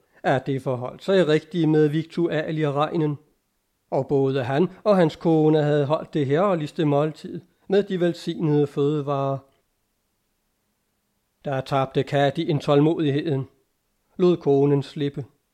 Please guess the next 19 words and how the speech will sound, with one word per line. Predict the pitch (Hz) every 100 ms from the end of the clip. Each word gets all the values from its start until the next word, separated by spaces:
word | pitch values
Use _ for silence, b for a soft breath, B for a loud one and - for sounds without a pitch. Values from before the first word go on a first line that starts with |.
| _
og | 175 160
sendte | 156 143 139
hendes | 143 135
mand | 139 139 151 - -
i | 147
galehuset. | 151 135 143 135 143 170 147 135 - _ _ _ _ _ _ _ _ _ _ _ _ _ _ _ _ _ _ _ _ _ _ _ _ _ _ -
Da | 131
den | 131 147
arme | 139 135 143 147
mand | 143 156
i | 143
den | 147
elendigste | 151 160 - 160 143 156
forfatning | 156 143 160 147 160 151
imellem | 151 160 151
gale | 147 143 151 147 143 b b -
og | 180
uden | 170 160
opium | 165 170 165 170 151 147